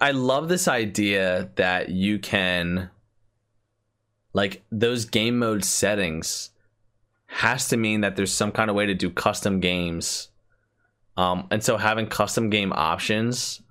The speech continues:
for a battle royale, I mean, could you imagine us doing a custom game? Like, let's, maybe we had, I don't know,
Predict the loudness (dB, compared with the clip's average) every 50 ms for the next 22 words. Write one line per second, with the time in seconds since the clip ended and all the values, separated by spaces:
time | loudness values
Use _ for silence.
0 | _ _ _ _ _ _ _ _ _ _ _ -2 0 0 0 0 0 0 0 2
1 | 0 0 0 0 2 2 2 2 2 2 0 -2 -6 -10 -18 -20 -20 -16 -8 -2
2 | 0 0 0 0 0 -2 0 0 2 2 2 2 2 2 2 2 2 0 0 0
3 | 0 0 -2 -4 -6 -10 -16 _ _ _ _ _ _ _ _ _ _ -2 -2 0
4 | 0 0 0 0 0 0 -2 0 0 -2 0 0 -2 0 0 0 0 0 0 -2
5 | -2 0 -2 -2 -2 -2 -4 -2 0 0 0 0 0 0 0 0 0 0 -2 -4
6 | -6 -10 -14 _ _ _ _ _ _ _ _ _ _ _ _ _ _ _ _ _
7 | _ _ _ _ _ -4 -2 0 0 2 2 2 0 0 -2